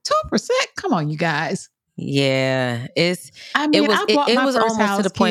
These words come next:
Speaker 1: Keela.
Speaker 2: where if you
Speaker 1: I bought my first house at eleven point five percent.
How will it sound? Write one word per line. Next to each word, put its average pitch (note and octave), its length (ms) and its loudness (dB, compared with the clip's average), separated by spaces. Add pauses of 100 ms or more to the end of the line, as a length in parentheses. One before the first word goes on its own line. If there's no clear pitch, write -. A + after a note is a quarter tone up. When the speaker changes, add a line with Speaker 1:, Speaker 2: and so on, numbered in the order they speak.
Speaker 1:
Keela. G3 60 2
Speaker 2:
where E3+ 260 2
if F3+ 300 -2
you A3 280 -2 (1700)
Speaker 1:
I D4 100 0
bought B3+ 240 -2
my G#3+ 80 -2
first F#3 240 -2
house E3+ 320 -4 (100)
at F3 80 0
eleven G#3 500 0
point E3 320 -6
five D3+ 320 -4
percent. - 320 -10